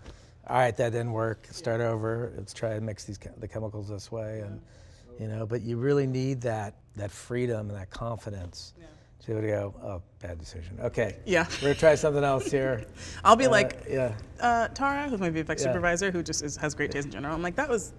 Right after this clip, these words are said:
Speaker 2: dumb, right?" And she's
Speaker 1: <laughs>
Speaker 2: like, "You know, I just, you know," and I'm like, "It was
Speaker 1: Yeah.
Speaker 2: stupid. Okay,
Speaker 1: Yeah.
Speaker 2: let's do this a different way," you
Speaker 1: <laughs>
Speaker 2: know,
Speaker 1: Yeah.
Speaker 2: like, it's just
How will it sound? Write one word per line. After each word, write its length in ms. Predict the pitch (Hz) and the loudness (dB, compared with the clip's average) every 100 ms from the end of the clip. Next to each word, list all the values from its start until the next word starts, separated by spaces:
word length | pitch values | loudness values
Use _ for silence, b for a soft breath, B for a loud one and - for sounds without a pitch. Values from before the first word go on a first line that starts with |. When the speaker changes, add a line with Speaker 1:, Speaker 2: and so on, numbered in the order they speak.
| - | -6
Speaker 2:
dumb, 340 | 165 156 135 147 | 0 0 0 2
right?" 200 | 165 185 | 2 2
And 120 | - | -4
she's 140 | 185 | 0
Speaker 1:
<laughs> 60 | 180 | 0
Speaker 2:
like, 120 | 180 - B B B B 226 | 0 -6 B B B B 2
"You 80 | |
know, 340 | 262 269 262 254 - | 4 6 4 2 0
I 60 | |
just, 460 | 262 262 - - - - | 0 0 0 -4 -12 -6
you 100 | 233 | -2
know," 140 | 220 - | 0 0
and 100 | 190 | 0
I'm 60 | |
like, 160 | 170 - | -2 -2
"It 120 | 165 | -2
was 140 | 151 135 | 0 0
Speaker 1:
Yeah. 40 | |
Speaker 2:
stupid. 460 | - - 156 147 - | 0 0 -2 0 2
Okay, 160 | 247 | 6
Speaker 1:
Yeah. 60 | 240 | 8
Speaker 2:
let's 180 | 247 240 | 6 6
do 80 | |
this 240 | 262 - - | 6 6 6
a 60 | |
different 240 | 254 214 208 | 6 4 2
way," 220 | 190 214 | 4 4
you 60 | 214 | 4
Speaker 1:
<laughs> 60 | |
Speaker 2:
know, 80 | 185 | 2
Speaker 1:
Yeah. 60 | 180 | 2
Speaker 2:
like, 160 | 185 180 B B B | -2 -4 B B B
it's 180 | 208 - | -4 -2
just 280 | 220 - | -2 -4